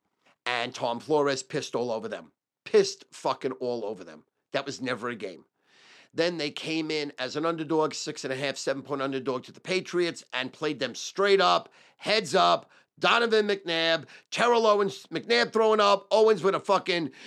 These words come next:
coming back from a severe injury, shouldn't have even played, and they played epic, and Andy Reid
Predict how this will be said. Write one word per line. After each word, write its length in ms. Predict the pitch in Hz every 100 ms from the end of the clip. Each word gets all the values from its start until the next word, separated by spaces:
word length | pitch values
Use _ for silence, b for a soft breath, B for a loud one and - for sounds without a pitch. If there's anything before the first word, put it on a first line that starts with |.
| B B
coming 260 | 214 220
back 200 | 202 202
from 120 | 185
a 60 | 175
severe 400 | - 196 220 214
injury, 300 | 202 175 202
shouldn't 260 | - 233 190
have 100 | 196
even 120 | 190
played, 380 | - 180 170 -
and 160 | 156 156
they 100 | 175
played 300 | - 165 160
epic, 280 | 151 147 143
and 80 | 143
Andy 240 | 180 185
Reid 300 | 175 160 156